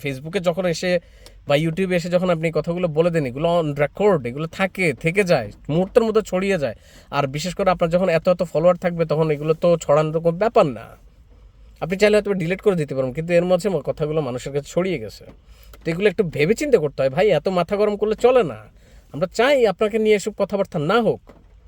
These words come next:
কি দরকার? আপনি ভালো একটা মানুষ, আপনার ফ্যামিলি যথেষ্ট ভালো একটা ব্যাকগ্রাউন্ডের মানুষের জীবনে এরকম হয়। আমি নিজেও ঋণগ্রস্ত, আমি দেশের বাইরে থাকি, ক্রেডিট কার্ড থেকে টাকা পয়সা খরচ করি, টে-, টাকা পয়সা এগুলো ম-, প্রত্যেক মাসে মাসে একটা কিস্তি দিতে হয়,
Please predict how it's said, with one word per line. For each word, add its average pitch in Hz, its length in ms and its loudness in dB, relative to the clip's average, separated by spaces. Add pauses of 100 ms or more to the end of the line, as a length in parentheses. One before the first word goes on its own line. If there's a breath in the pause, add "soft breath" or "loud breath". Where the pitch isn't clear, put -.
(460)
কি 330 100 -2
দরকার? 220 360 4
আপনি 226 200 -8
ভালো 208 240 0
একটা 240 220 0
মানুষ, 220 300 0
আপনার 185 200 -6
ফ্যামিলি 180 320 -6
যথেষ্ট 180 340 -4
ভালো 160 240 -2
একটা 170 180 -2
ব্যাকগ্রাউন্ডের 151 420 -4
মানুষের 127 300 -12
জীবনে 196 220 -2
এরকম 202 260 -6
হয়। 202 200 2 (580 soft breath)
আমি 269 200 4
নিজেও 220 360 6
ঋণগ্রস্ত, 208 520 -4 (1000)
আমি 190 160 -2
দেশের 190 260 -2
বাইরে 180 280 0
থাকি, 196 380 -4 (400)
ক্রেডিট 165 300 -2
কার্ড 196 200 -6
থেকে 196 160 -2
টাকা 180 200 0
পয়সা 175 220 0
খরচ 175 280 0
করি, 180 280 -4 (1000)
টে-, 190 180 -12
টাকা 175 220 2
পয়সা 175 260 2
এগুলো 175 200 0
ম-, 160 120 -4
প্রত্যেক 170 320 -4
মাসে 156 260 0
মাসে 180 220 2
একটা 165 160 -2
কিস্তি 160 300 -8
দিতে 156 280 2
হয়, 180 220 2